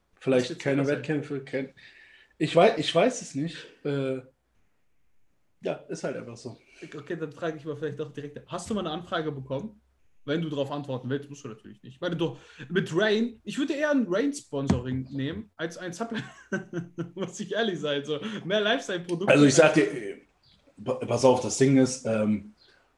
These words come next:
Speaker 2: Rain ist halt eine Weltmarke und ich
Speaker 1: Ja.
Speaker 2: bin zehnmal gehypter darüber, bei Rain zu sein, als
Speaker 1: Ja.
Speaker 2: bei,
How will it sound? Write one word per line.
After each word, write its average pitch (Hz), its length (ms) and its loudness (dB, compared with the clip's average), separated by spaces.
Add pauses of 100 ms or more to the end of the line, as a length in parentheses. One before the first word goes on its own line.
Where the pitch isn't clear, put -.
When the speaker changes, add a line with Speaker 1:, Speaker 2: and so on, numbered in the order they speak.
Speaker 2:
Rain 123 440 8
ist - 220 -10
halt 104 180 -4
eine 92 180 -12
Weltmarke 117 640 -2
und 110 280 -14
ich 143 80 -6
Speaker 1:
Ja. 131 80 -2
Speaker 2:
bin 104 320 -6
zehnmal 120 960 0
gehypter 120 420 -2
darüber, 107 340 -4
bei 104 140 -2
Rain 113 220 0
zu 120 120 -8
sein, 107 220 -8
als - 140 -12
Speaker 1:
Ja. 131 260 -6
Speaker 2:
bei, 95 280 -10